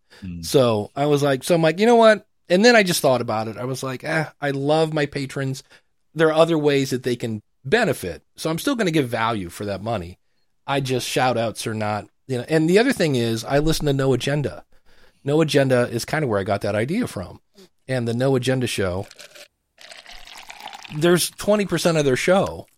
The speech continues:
Speaker 2: because they have millions of listeners. And when you get three percent of people giving you, it's the point where I'm going, "Skip, skip, skip, skip, skip, skip, skip, skip, skip, skip, skip, skip, skip, skip, skip, skip, skip, skip, skip, skip, skip." And it's like, "Holy cow."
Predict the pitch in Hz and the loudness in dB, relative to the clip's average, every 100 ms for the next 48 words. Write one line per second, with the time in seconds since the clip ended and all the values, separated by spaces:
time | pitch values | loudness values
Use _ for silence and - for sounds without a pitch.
0 | _ _ _ 147 156 147 139 131 120 139 | _ _ _ -2 2 2 4 2 2 0
1 | 135 120 120 139 156 98 107 101 104 117 | 0 -2 0 0 0 -4 -4 -2 -2 0
2 | 120 - - 139 123 127 139 202 147 - | -2 -4 -4 -4 -4 -4 -6 -4 -6 -4
3 | 104 107 - _ _ 117 131 131 117 110 | -6 -6 -10 _ _ -6 -2 -2 -2 -2
4 | 101 - - - - 170 170 - - _ | -4 -8 -12 -12 -6 -2 0 -2 -14 _
5 | _ 151 190 175 151 147 135 120 - 117 | _ -4 0 2 2 2 0 0 -2 -2
6 | - 117 - - 160 120 - - 175 - | 0 -2 -4 -4 0 0 -2 -2 0 0
7 | _ - - - 113 - 160 156 - 196 | _ -8 -4 -2 -4 -4 -4 -4 -2 -2
8 | 180 - 220 196 - - 131 - 104 104 | -2 -4 -2 -2 -4 -6 -4 -2 -4 -4
9 | - 165 - 135 - 233 220 - - 190 | 0 -2 0 -4 0 0 0 0 0 0
10 | - - - - - - _ _ _ _ | 0 -20 -20 -20 -20 -20 _ _ _ _
11 | - - 226 - 170 170 165 143 151 - | -4 0 2 2 2 0 0 0 -2 -2
12 | 135 156 123 135 - 156 139 139 117 147 | 0 0 0 -2 0 0 2 0 2 6
13 | 185 202 156 - 175 214 202 117 | 8 8 6 4 2 6 8 6